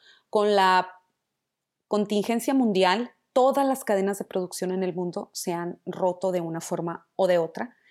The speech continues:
Entonces, no sé si los, si tenga en, continuamente ahorita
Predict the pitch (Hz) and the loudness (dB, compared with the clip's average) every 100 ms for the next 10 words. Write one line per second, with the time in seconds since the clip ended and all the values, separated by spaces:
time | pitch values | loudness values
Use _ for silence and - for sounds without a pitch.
0 | - - - 220 220 226 220 254 240 240 | -20 -14 -2 0 2 2 2 2 2 0
1 | - 220 220 220 214 - 226 202 185 - | 0 2 2 0 -2 0 0 0 -2 -10
2 | - - 202 - 185 185 196 196 190 180 | -16 -6 -6 -2 -2 0 2 2 2 -2
3 | - _ _ 202 185 180 175 170 - - | -10 _ _ 0 0 0 -2 -6 -8 -2
4 | 190 185 208 226 240 240 220 220 214 202 | 0 0 0 2 2 2 2 2 2 0
5 | 208 - 190 247 - | -2 -2 -2 -4 -10